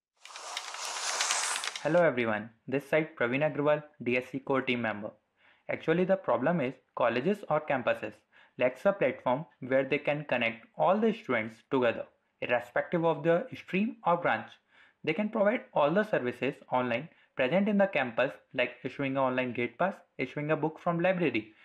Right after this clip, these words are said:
downloading study material sh-, shared by teachers, or be it participating in the upcoming event. Online order at canteens, buy and sell for old items, lost and found feature.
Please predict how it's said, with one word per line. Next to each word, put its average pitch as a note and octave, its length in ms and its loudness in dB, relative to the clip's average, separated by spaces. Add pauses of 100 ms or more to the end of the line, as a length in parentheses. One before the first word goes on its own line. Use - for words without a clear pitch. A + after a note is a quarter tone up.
(200)
downloading D#3+ 480 2
study D#3+ 320 0
material F3+ 500 2 (320)
sh-, - 140 -14 (240)
shared D#3 320 2
by E3+ 100 4
teachers, F3 360 0 (100)
or D3+ 140 2
be D#3 200 2
it E3 180 -4
participating D3+ 600 0
in C3 80 -2
the D3 80 2
upcoming C3+ 540 -2
event. B2 300 -2 (880)
Online D3 320 2
order G3 200 4
at G3+ 200 -4
canteens, D#3 480 0 (360)
buy C3+ 220 2
and C#3 140 -2
sell B2+ 260 0
for B2+ 300 -2
old D#3 240 2
items, E3+ 380 2 (360)
lost D#3+ 240 0
and G3 160 2
found G3 240 2
feature. C3 340 -2